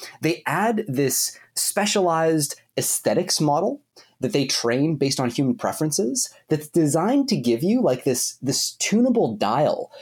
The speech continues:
to <laughs> literally just, like, increase the aesthetics,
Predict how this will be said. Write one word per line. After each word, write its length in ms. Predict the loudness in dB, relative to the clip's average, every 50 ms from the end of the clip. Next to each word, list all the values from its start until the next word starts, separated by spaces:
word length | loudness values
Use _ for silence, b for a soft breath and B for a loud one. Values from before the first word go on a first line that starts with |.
| B B _
to 200 | 0 2 2 4
<laughs> 40 | 4
literally 540 | 4 2 2 2 2 4 4 4 4 4 4
just, 180 | 2 2 2
like, 240 | 2 0 0 0 -2 -2
increase 640 | 0 2 2 0 0 0 2 2 2 0 -2 -4 -2
the 240 | 0 0 0 0 0 -2
aesthetics, 1000 | -2 -2 -2 -4 -6 -8 -6 -4 -2 0 2 2 0 0 -2 -4 -2 -2 -2 -4